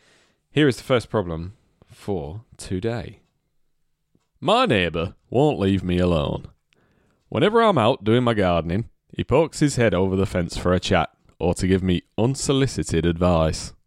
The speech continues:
I think he just watches and waits for me to go out there. I'm sure he's not a bad guy,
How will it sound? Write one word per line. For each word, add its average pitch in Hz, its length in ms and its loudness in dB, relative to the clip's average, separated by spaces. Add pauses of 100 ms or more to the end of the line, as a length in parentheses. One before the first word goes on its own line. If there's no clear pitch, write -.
(640)
I 175 200 2
think 95 280 -4
he 95 120 -2
just - 240 -6
watches 92 640 -4
and 85 200 -6
waits 92 400 0
for 82 140 -6
me 85 180 -4
to - 160 -6
go 82 160 -2
out 90 200 -4
there. 76 320 -6 (960)
I'm 135 120 0
sure 220 260 4
he's 170 120 0
not 156 180 0
a 110 40 -2
bad 110 300 2
guy, 82 380 0